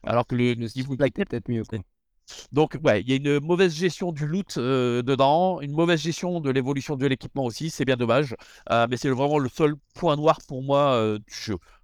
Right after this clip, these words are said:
Speaker 2: Le reste, sinon, c'est un pur plaisir. Et c-, au final, c'est bien tout ce qui compte.
Speaker 1: Ouais, clairement. Et je te, juste, on va conclure avec ça. Effectivement, pour nous, c'est vraiment un très bon jeu. On est très content de ce jeu et, et c'est une très belle surprise parce que, en plus, je pense que comme,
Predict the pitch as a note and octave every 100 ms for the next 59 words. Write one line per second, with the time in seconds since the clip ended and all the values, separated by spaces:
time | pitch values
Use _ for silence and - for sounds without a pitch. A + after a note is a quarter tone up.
0 | - A#2 C3 C3+ - B2 A#2+ A2+ G#2 -
1 | - - C3+ G#2+ B2 - - - A2+ A2
2 | - - - B2 C3+ C3 - A#2 G#2+ -
3 | - G#2 F#2 - _ _ _ _ _ _
4 | - - - - B2+ G#2 G2+ - - -
5 | - C3 - D3+ D#3 A#2+ D#3 - C3+ B2+
6 | C3 A#2+ B2+ A#2+ B2 D#3 C3+ B2 - C3
7 | B2 B2 B2+ A#2 G#2+ G#2+ A#2 A2 A#2+ A2+
8 | A2+ C3+ A#2 G2 - A#2 A#2 A2 A2 A#2+
9 | A2 C3 G#2 F#2 _ _ _ _ G#2+ -
10 | G#2+ - B2+ A#2 G#2 A2+ - D#3+ A#2+ -
11 | A#2+ A#2+ B2 D3 - - - - E3+ -
12 | C3 - E3